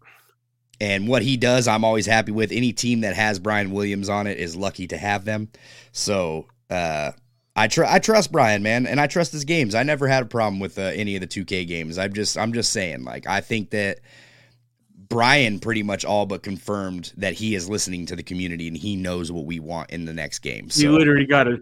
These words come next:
Speaker 2: pen out and started jotting things down,
Speaker 1: Yeah,
Speaker 2: so. <laughs>
Speaker 1: yeah. He, he wrote stuff down on a
Speaker 2: Oh.
Speaker 1: book for you guys. So, I mean, I'm just saying, man. <laughs>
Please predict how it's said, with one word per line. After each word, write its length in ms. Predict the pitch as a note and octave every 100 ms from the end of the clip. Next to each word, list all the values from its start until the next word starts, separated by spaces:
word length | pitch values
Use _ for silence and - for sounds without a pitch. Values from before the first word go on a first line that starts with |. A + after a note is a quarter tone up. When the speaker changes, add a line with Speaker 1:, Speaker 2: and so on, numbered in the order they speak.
| -
Speaker 2:
pen 180 | D3 B2+
out 220 | A2 G#2+
and 100 | G#2+
started 320 | - B2+ A2
jotting 380 | A2 B2 A2 G#2
things 240 | F#2+ G#2 G2
down, 240 | G2+ E2+
Speaker 1:
Yeah, 420 | F2+ G2+ E3+ F#2+
Speaker 2:
so. 60 | F2+
<laughs> 0 |
Speaker 1:
yeah. 340 | E2+ G2 D3+ F3+
He, 180 | A2+ G2+
he 240 | - C#3+
wrote 340 | A#2 G#2+ C#3
stuff 300 | - - C#3
down 300 | - B2 B2
on 180 | A2+ A2
a 100 | G#2
Speaker 2:
Oh. 40 | F#2+
Speaker 1:
book 260 | A2+ A2+
for 140 | - F#2
you 140 | F2
guys. 320 | D#2+ D#2+ E2
So, 320 | - F#2+ E2+ D#2+
I 80 |
mean, 400 | F2+ F2 E2+ E2+ - _ _ _ _ _ _ -
I'm 120 | D#2+
just 180 | F#2+ -
saying, 340 | G#2+ G2+ D#2+
man. 240 | D#2 D2+ D2+ _ _
<laughs> 120 | -